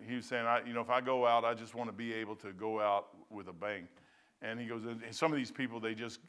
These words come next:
they just quit and they go away." And he said the old preacher t-, was talking to him and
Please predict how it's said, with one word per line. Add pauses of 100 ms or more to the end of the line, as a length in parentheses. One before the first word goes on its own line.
they
just
quit
and
they
go
away." (440)
And
he
said
the
old
preacher (260)
t-,
was
talking
to
him
and